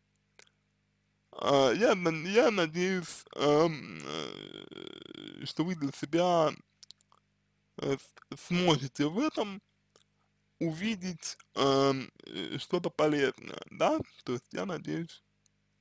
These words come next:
что вы сможете для себя, эм, найти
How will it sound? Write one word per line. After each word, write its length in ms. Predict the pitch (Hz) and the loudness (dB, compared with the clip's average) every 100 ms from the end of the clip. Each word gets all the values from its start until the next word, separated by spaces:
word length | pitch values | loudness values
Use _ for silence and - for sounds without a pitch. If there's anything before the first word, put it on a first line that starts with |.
| _ _ _ _ _ _ _ _ _ _ _ | _ _ _ _ _ _ _ _ _ _ _
что 220 | - 151 | -2 0
вы 320 | 170 170 - - 143 - | 2 0 0 -2 -6 -4
сможете 500 | 175 185 175 139 - 135 | 0 4 4 4 -2 -4
для 160 | 135 | -2
себя, 560 | - - - 208 294 - - | -2 -6 0 0 0 -2 -2
эм, 680 | 143 139 135 135 127 123 - - - _ _ _ _ _ _ _ _ _ _ _ _ _ _ _ _ - | 2 4 4 2 0 -4 -14 -20 -20 _ _ _ _ _ _ _ _ _ _ _ _ _ _ _ _ 2
найти 640 | 151 151 - 165 135 120 | 6 6 4 -4 -4 -6